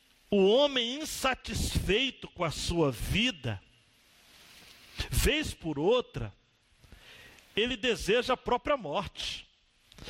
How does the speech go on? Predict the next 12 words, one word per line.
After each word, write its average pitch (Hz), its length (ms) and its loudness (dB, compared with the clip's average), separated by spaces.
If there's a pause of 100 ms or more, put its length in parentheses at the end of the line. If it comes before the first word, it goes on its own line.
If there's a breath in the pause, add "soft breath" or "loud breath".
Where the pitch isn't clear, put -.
(180 loud breath)
E 170 120 2
na 214 120 0
Bíblia 262 320 -8
você 247 280 -2
vai 233 160 0
encontrar 220 440 0
vários 254 540 -2
homens 233 340 0
que - 80 -10
pediram 208 440 -2
pra 220 180 0
morrer. 139 400 0